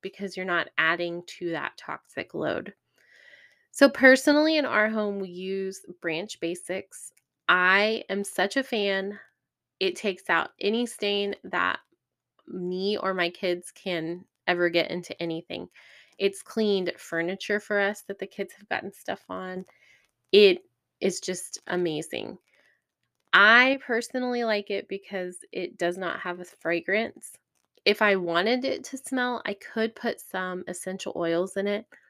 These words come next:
to give it a fresher smell, but I personally like that it doesn't smell like anything.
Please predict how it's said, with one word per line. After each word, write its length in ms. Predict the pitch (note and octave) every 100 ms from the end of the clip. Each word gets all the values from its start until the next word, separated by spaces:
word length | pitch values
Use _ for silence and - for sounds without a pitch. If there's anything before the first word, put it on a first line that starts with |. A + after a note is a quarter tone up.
| _ _ _ _
to 200 | - G#3
give 220 | G#3 F3+
it 120 | F3+
a 120 | F3+ F3
fresher 480 | - E3+ - F3
smell, 560 | F3 - E3 D3+ - B3+ _ _ _ _
but 160 | F#3+ - -
I 180 | G3+
personally 720 | B3 - G3+ G#3 B3 A#3 A#3+
like 340 | A3+ F#3 G3 -
that 120 | F#3
it 100 | F3
doesn't 420 | F#3 F3 - - -
smell 180 | E3
like 180 | D#3+ D#3+ -
anything. 520 | D#3 F3 - -